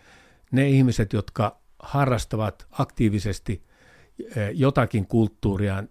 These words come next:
näyttävät elävän pidempään kuin ne, jotka eivät harrasta. Ja, ja, eh, sitä nyt ei sitten ehkä pystytä sanomaan niin varmasti, että, eh, ma-, mahtaako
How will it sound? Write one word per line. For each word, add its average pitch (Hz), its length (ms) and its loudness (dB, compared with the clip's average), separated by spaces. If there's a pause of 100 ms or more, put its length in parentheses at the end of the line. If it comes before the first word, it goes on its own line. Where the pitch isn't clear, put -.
(120)
näyttävät 110 640 -2
elävän 110 380 2
pidempään 90 760 0 (340)
kuin 90 380 -6 (140)
ne, 110 120 2
jotka 98 340 -2
eivät 156 280 2
harrasta. - 440 -6 (800)
Ja, 113 200 -8 (140)
ja, 110 300 -6 (180)
eh, 175 280 -10
sitä 131 300 0
nyt 120 200 0
ei 123 300 0
sitten - 420 -2 (440)
ehkä 127 300 0
pystytä 107 420 2
sanomaan 107 560 4
niin 107 140 2
varmasti, 107 500 0
että, 95 300 -4 (600)
eh, 226 100 -10 (460)
ma-, 143 320 -4
mahtaako 113 600 2